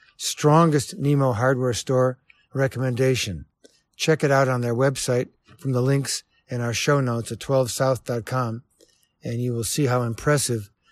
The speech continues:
the journal for the iPad eleven-inch Pro is. What a splendid case. For your new iPhone, the iPhone eleven series, or any of the previous iPhones, there's a company called Smartish.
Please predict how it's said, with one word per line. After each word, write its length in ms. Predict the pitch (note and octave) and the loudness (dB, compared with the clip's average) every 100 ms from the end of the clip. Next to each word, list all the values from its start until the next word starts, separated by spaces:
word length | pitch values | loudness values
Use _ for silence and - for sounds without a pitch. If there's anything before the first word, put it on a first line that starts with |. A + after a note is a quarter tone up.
| _ | _
the 120 | - A2 | -12 -4
journal 500 | A2+ D3+ C3 A#2 A#2+ _ _ _ | 0 2 2 -2 -6 _ _ _
for 180 | - A#2+ | -8 -4
the 80 | A#2 | -2
iPad 640 | A#2+ C3+ G#2+ B2+ B2+ B2 | 0 -2 -2 0 0 0
eleven-inch 760 | A#2 C3 C3 C3 B2 A2+ - - - | 0 0 0 0 -2 -4 -8 -12 -6
Pro 480 | - C#3 A2 A#2+ - _ | 2 2 2 -2 -10 _
is. 480 | D3+ C#3 G2+ E2+ - _ _ | 4 6 4 -2 -10 _ _
What 300 | B2 D3 - _ - | -2 -2 -2 _ -14
a 80 | G2 | -6
splendid 800 | - - C3 C3 D3+ C3 G2+ G2+ _ _ - | -6 -6 -4 0 2 0 -4 -8 _ _ -4
case. 500 | D3 A#2 F2+ - - _ | -2 0 -2 -10 -14 _
For 180 | - D#3+ | 0 4
your 140 | D#3 D3 | 6 6
new 180 | E3 | 4
iPhone, 680 | D#3 D#3+ F3 B2 G#2+ A#2+ C#3+ - _ | 4 4 2 -2 -4 -6 -8 -14 _
the 80 | A#2 | -6
iPhone 420 | A#2 C3 - C3 | -4 -4 -2 -2
eleven 400 | B2 C3 C#3 C3+ | 2 2 2 0
series, 400 | - A#2 A#2+ C3 | -4 -4 -2 0
or 80 | E3 | 2
any 160 | G#3 | 4
of 120 | F3+ C3+ | 2 0
the 80 | |
previous 500 | - E3+ E3 C#3 G#2+ | 0 4 4 2 -4
iPhones, 640 | A2 C3+ B2+ A2 G#2+ A#2+ - _ _ _ _ _ | -2 -2 -2 -4 -6 -8 -14 _ _ _ _ _
there's 180 | C3 A2 | -6 -6
a 60 | B2 | -2
company 380 | D3+ C#3 B2+ | -2 -2 -4
called 280 | A#2 C3 B2+ | -4 -4 -2
Smartish. 800 | - - C#3+ D3 D3 F2+ - - | -2 -2 0 2 2 0 -6 -8